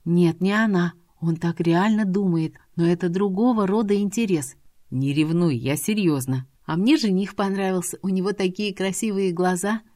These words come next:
Прелесть прелестная. Да и весь такой брутальный». «Ещё и мент, майор.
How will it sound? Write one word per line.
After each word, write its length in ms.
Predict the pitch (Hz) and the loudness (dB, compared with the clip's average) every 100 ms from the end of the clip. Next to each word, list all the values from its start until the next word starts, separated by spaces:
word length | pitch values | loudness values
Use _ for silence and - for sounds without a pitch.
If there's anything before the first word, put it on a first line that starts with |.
| _ _ | _ _
Прелесть 540 | - 190 240 240 - - | -6 -2 0 -2 -4 -4
прелестная. 720 | 196 185 170 165 180 175 175 - - - | -2 2 0 -2 -4 -4 -4 -10 -14 -2
Да 120 | 208 | 0
и 120 | 220 | 2
весь 180 | 233 214 | 2 0
такой 280 | 190 190 202 | -2 0 0
брутальный». 640 | 180 180 247 320 208 160 _ _ _ _ _ | 0 4 4 6 2 0 _ _ _ _ _
«Ещё 360 | 135 139 131 170 | -6 -6 0 2
и 140 | 170 | 4
мент, 380 | 180 170 139 131 | 4 2 0 -4
майор. 500 | 135 156 170 143 123 | 0 2 2 0 -2